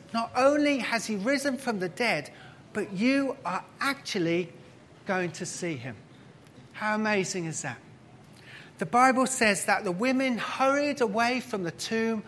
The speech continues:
afraid yet filled with joy. In fact, Mark in his gospel says that they were trembling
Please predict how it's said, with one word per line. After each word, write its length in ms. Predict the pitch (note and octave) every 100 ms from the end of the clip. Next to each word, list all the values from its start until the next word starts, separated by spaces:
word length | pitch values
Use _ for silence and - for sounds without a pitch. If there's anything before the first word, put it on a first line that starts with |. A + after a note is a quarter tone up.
| - - - -
afraid 840 | - - G#3 B3 C4+ C#4 C#4 - - - - - -
yet 240 | G3+ -
filled 420 | - A3 G#3+ G3+
with 240 | F#3+ F3+ -
joy. 380 | G3 F3+ B2 G#2+ - - - - - - -
In 60 | E3
fact, 240 | G#3+ A3
Mark 420 | G#3 A#3+ D4 C#4+
in 100 | C4
his 200 | A3 G#3
gospel 460 | - G3+ - - G#3+
says 340 | - B3 A#3+
that 180 | C4 -
they 120 | A3
were 120 | A#3+
trembling 840 | B3 - C4+ D4 C#4 A#3 F3+ G3+